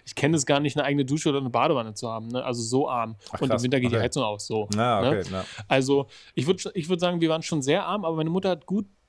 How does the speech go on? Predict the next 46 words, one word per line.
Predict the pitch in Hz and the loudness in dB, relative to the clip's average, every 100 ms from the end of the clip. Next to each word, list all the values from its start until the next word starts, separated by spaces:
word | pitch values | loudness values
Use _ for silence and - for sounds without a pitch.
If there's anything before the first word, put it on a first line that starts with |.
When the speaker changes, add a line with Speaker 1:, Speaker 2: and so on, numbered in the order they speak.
| - | -20
Speaker 1:
versucht, | - 165 190 - | 2 2 2 -2
das | 160 | -4
zu | - | -4
kompensieren. | - 160 139 127 131 208 226 | 0 2 4 2 2 2 2
Also | 139 139 | 0 2
mir | 139 | 0
hat's | - - | 0 -4
an | - | 0
nichts | 147 156 - | 0 0 -4
gefehlt | 120 147 185 208 | 0 4 4 4
Speaker 2:
Mhm. | |
Speaker 1:
und | - | 0
ich | 151 151 | 0 -2
würde | 147 185 - | 2 2 2
auch | - | 0
behaupten, | 143 151 170 165 165 - - - | 0 2 0 -4 -8 -10 -20 0
dass | 151 139 | 2 4
das | 151 135 | 2 0
total | - 131 131 | 0 4 4
gut | 123 147 247 - | 4 4 4 4
war, | 117 135 170 - - | 2 2 0 -8 -10
weil | - 139 143 151 | 2 6 6 4
ich | 143 | 0
jetzt | 151 147 | 0 0
so | 151 | 2
den | 135 127 | 2 2
Grind | 131 139 175 | 2 2 0
hab, | 131 113 - | -2 -4 -4
ne? | 131 - | -6 -2
Also | 135 127 | 0 2
Speaker 2:
Ja. | |
Speaker 1:
ich | 127 | 0
weiß, | 135 135 170 | 0 0 0
wie | 156 | -2
es | 127 | 0
ist, | 170 127 - | -2 -2 -2
so | 139 190 240 - | 2 2 2 -4
zu | - | 0
leben | 202 214 233 233 | 2 2 2 0
Speaker 2:
Ja. | 214 | 0
Speaker 1:
und, | 180 175 170 165 - | 2 2 2 -2 -2
ähm, | 156 156 151 143 | 0 0 -2 2
da | 135 | 2
war | 143 | 2
ich | 120 | 2
glücklich | 151 180 226 302 | 0 2 0 -2